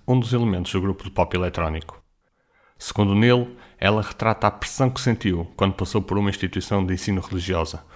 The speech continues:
onde tudo era catalogado como sendo errado. Neil estava constantemente rodeado de pessoas que lhe apontavam o erro a cada instante e a dizer-lhe que os seus atos seriam aquilo que é denominado no contexto religioso como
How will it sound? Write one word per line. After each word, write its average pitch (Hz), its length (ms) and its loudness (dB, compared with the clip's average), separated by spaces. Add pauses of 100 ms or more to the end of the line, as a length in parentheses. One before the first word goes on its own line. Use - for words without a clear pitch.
onde 92 280 -2
tudo 143 500 0
era 123 180 0
catalogado 104 600 0
como 92 180 -2
sendo 85 220 -2
errado. 76 340 -6 (1120)
Neil 104 160 2
estava 104 320 2
constantemente 117 800 0
rodeado 95 320 -2
de 92 80 -10
pessoas - 460 -2
que - 80 -16
lhe 92 80 0
apontavam 92 500 0
o 92 80 2
erro - 360 -2
a - 40 -6
cada 98 240 0
instante 95 480 -2 (280)
e 95 40 0
a 92 40 0
dizer-lhe 104 400 0
que - 160 -4
os 98 60 -2
seus 127 380 0
atos - 460 0
seriam 95 380 0
aquilo 139 480 0
que - 160 0
é - 20 2
denominado 113 460 4
no 95 80 0
contexto 101 340 -2
religioso 104 580 0
como 85 320 -6